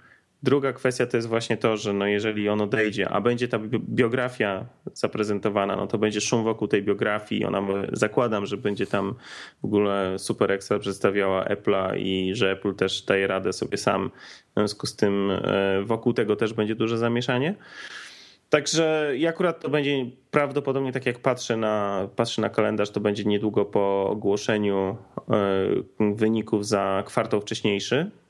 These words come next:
W związku z tym, w związku z tym mam taką teorię, że, że Jobs będzie się ewakuował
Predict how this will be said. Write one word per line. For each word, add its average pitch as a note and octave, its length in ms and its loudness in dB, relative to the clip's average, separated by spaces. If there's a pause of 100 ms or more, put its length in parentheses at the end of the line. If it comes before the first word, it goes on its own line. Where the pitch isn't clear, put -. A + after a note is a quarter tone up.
(840)
W - 40 -20
związku C3+ 340 2
z B2+ 100 -10
tym, C3+ 340 2 (460)
w - 40 -20
związku B2 340 0
z - 120 -4
tym A2 460 0 (140)
mam D3 320 2
taką B2+ 320 -2
teorię, A2 400 0
że, G2+ 480 0
że - 180 -10
Jobs G#2 180 4
będzie G2 260 -2
się G2 440 0
ewakuował G2+ 840 0